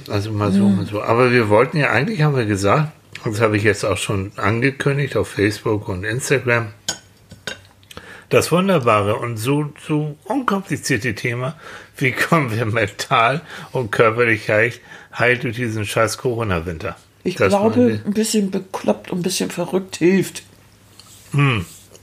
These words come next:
Speaker 1: Da sind wir schon ganz vorne, ja.
Speaker 2: <laughs>
Speaker 1: Und wieso hilft das?
Speaker 2: Na, weil man sich dann an solchen Dingen wie Orangenmarmelade freuen kann.
Speaker 1: Ja. Mhm.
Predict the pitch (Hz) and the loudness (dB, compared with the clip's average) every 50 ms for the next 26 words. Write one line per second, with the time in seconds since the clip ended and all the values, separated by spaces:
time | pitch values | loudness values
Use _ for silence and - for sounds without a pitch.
0 | - - _ - - - - - - - - - - - - - - - - - | -20 -20 _ -20 -20 -20 -20 -20 -20 -20 -20 -20 -20 -20 -20 -20 -20 -20 -20 -20
1 | - - - - - - 131 101 104 117 113 107 - 131 110 - - 127 117 120 | -20 -20 -20 -14 -4 -2 0 2 2 0 0 0 -2 -6 -4 -4 -4 -2 0 0
2 | 120 117 - - - 135 120 110 98 92 92 101 101 95 92 - 247 277 - - | -2 -2 -2 -2 0 2 2 2 2 2 0 -2 -2 -4 0 0 0 0 0 0
3 | - 247 233 - - - 226 - - - - - 240 - - - - _ - - | 0 0 0 0 -2 -6 -6 -6 -6 -6 -6 -4 -4 -4 -8 -14 -6 _ -4 -4
4 | - - - _ _ _ _ 247 - - - - - - _ _ _ _ _ - | -4 -8 -20 _ _ _ _ -10 -10 -10 -14 -20 -20 -20 _ _ _ _ _ -4
5 | 139 117 113 104 117 110 98 104 107 98 90 92 104 95 90 - - 175 180 196 | -2 0 0 2 2 2 4 4 4 4 4 2 0 -2 -2 -2 -2 -2 -2 -2
6 | - - _ _ _ - _ _ - - - - - - - - - - - _ | -4 -10 _ _ _ -20 _ _ -20 -20 -20 -20 -20 -20 -20 -20 -20 -20 -20 _
7 | _ _ _ _ _ - 160 160 165 160 160 165 165 170 160 156 160 - 143 160 | _ _ _ _ _ -4 0 0 2 4 4 4 4 4 2 2 0 -2 -4 -4
8 | - - - 151 151 - - - 160 170 147 156 160 175 170 165 - 185 185 180 | -4 -2 -2 -2 -2 -2 -4 -2 0 2 2 2 2 -2 -4 -4 -2 -2 0 -2
9 | 175 165 170 165 156 147 - - - 165 - 143 135 180 214 196 151 143 147 127 | -2 -2 -2 -2 -2 -4 -4 -8 -8 -4 -2 0 2 2 0 0 -2 -2 -2 0
10 | 123 139 135 - - - 131 110 110 - - - - 147 143 139 135 - - 135 | 0 0 2 2 2 2 2 0 -2 -6 -4 0 2 2 2 2 0 -2 0 0
11 | 147 139 - - - 151 139 156 160 110 - - - - _ - - - - - | 0 -2 -4 -4 0 2 2 4 2 0 -4 -8 -14 -4 _ -2 -2 -2 -6 -16
12 | - _ _ _ _ _ _ - 151 135 127 - 139 127 135 | -20 _ _ _ _ _ _ -6 -4 -4 -2 -2 -2 -2 -2